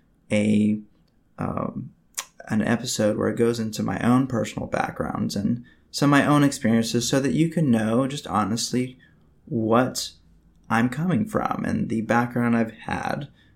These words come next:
and what tools or things that have shaped me that, uh, are useful in this endeavor. But do that another time. What kinds of topics is Sound the Shofar going to cover?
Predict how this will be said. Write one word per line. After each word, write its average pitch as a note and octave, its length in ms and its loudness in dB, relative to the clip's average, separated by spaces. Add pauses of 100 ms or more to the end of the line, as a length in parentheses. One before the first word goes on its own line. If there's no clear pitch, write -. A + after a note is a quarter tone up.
(280)
and B2 380 4
what C3 240 0
tools D#3 560 4
or G#2+ 120 0
things B2 320 0
that A2+ 80 -2
have G#2+ 100 -4
shaped A#2 460 0
me A#2+ 640 2 (480)
that, A2 640 -2 (500)
uh, G2 360 -4
are A#2 160 2
useful A#2+ 560 0
in G#2+ 120 2
this G#2+ 180 0
endeavor. - 440 0 (760)
But - 360 2 (220)
do B2 140 4
that - 280 0 (140)
another A2+ 240 0
time. - 220 -10 (420)
What E3+ 140 -2
kinds A#3 220 6
of A2 140 2
topics - 880 -2
is G#2 440 0 (200)
Sound - 360 -4
the - 40 -6
Shofar - 460 -4
going - 260 -4
to - 80 -6
cover? G#2+ 400 -6